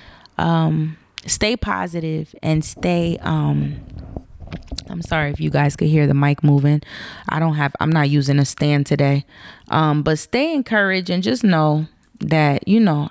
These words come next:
our time is coming. I have to, I, I, when I speak like this, I have to think that there's,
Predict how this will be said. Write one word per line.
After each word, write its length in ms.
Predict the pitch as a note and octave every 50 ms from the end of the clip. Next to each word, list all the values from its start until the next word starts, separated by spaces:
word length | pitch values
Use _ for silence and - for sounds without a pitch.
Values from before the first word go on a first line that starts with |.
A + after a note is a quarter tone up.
| -
our 160 | - A3+ - -
time 300 | - - B3+ A3+ G#3 F#3
is 140 | E3+ -
coming. 380 | - - D#3 C#3+ C#3+ C#3+ D3 - _ _ _ _ _ _ -
I 140 | - F3+ G#3
have 200 | A#3+ A3+ A3+ - -
to, 280 | G#3+ G3 F3+ F3 F3+ - - - - - - - -
I, 220 | - F#3 G3 G#3 - _
I, 380 | - - G#3 G#3+ G#3+ G#3+ G3 - - _
when 240 | - E3+ F3+ F#3 G3+
I 120 | G3+ A3
speak 500 | G#3+ - - - - C4 C#4 C#4+ - -
like 260 | F3 E3 D3+ D3 _
this, 340 | - E3 D#3 D3+ D#3 D3+ - -
I 120 | - F3 F#3
have 200 | G#3 A3+ A3+ - -
to 80 | G3 -
think 300 | _ - G3 F#3+ F3+ -
that 180 | E3+ - -
there's, 400 | F3 F3 F3 F3+ F3 F3 - -